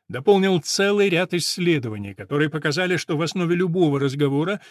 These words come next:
лежит возможность нейрологической синхронизации, совпадения на умственном и физическом уровне, от ритма дыхания до мурашек на коже, которого мы часто не замечаем, хотя оно влияет на то, как мы говорим,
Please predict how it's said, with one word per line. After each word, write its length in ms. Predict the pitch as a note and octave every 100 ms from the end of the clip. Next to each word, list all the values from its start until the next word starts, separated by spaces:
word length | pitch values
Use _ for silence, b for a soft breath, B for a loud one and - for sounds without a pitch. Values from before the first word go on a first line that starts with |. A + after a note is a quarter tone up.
| B -
лежит 380 | F#3+ E3 A3+
возможность 720 | G3 F#3 D#3 G#3 G3 G3 F#3 F#3
нейрологической 1000 | F3+ F3+ F3+ F3+ F3 G#3+ G#3+ - - F#3
синхронизации, 1200 | - F#3+ F3 F#3 F3+ F#3 F3 G#3 D#3+ - F#2+ F2+ B B
совпадения 680 | - G#3 - G3 A#3 G#3+ G3
на 200 | G3 F#3+
умственном 760 | A3 A#3 - A#3 A#3 A#3 A3
и 100 | F#3+
физическом 600 | F3 E3+ F#3+ - - F3
уровне, 460 | D3 C3+ A#2 A#2 A2+ B B
от 180 | C#3 D3
ритма 300 | F#3+ F#3+ F3+
дыхания 480 | D#3 - F#3 G#3 D#3+
до 140 | C#3+
мурашек 460 | D3+ D3+ D#3+ F3+ E3+
на 160 | F#3+
коже, 420 | D#3+ B2 G#2+ A2 G2+ b _
которого 360 | G2+ C3+ D3+ D#3+
мы 120 | E3
часто 380 | - F3+ - E3+
не 160 | E3+
замечаем, 640 | D#3 F3+ G#3 - C3 G2 b b b
хотя 260 | C#3 D3 E3+
оно 240 | E3 G#3+
влияет 500 | D#3 D3 E3 E3 D#3
на 140 | C#3+
то, 180 | C#3+ F3+
как 260 | - D#3+ -
мы 140 | C#3
говорим, 540 | A#2+ B2 A2 D3 G#3+